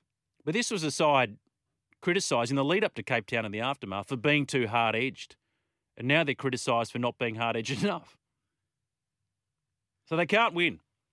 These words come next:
the Australians. They can't win. It was a shocking match. Uh, bin it and move on and back yourself.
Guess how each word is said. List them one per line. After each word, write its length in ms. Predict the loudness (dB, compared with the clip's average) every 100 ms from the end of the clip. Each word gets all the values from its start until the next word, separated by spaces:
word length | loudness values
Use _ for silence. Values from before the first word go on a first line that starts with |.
| _ _ _
the 60 | -10
Australians. 360 | -4 -4 -4
They 80 | -4
can't 300 | 2 2 2
win. 100 | 0
It 20 |
was 80 | -2
a 60 | 0
shocking 420 | 2 2 0 2
match. 360 | 2 0 -4 0
Uh, 160 | 2
bin 220 | 4 2
it 100 | 2 0
and 80 | 0
move 240 | 0 2
on 120 | 2
and 80 | 2
back 220 | 2 0
yourself. 320 | -2 -4 -4